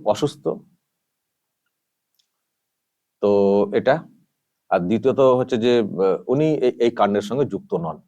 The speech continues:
এটা নাকি বলা হচ্ছে আর কি। তো তার হিয়ারিং হবে আগামী সোমবার,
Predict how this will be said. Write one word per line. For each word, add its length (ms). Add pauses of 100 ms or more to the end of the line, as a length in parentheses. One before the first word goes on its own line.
এটা 160
নাকি 220
বলা 240
হচ্ছে 360
আর 80
কি। 180 (920)
তো 80
তার 260
হিয়ারিং 600
হবে 300
আগামী 240
সোমবার, 420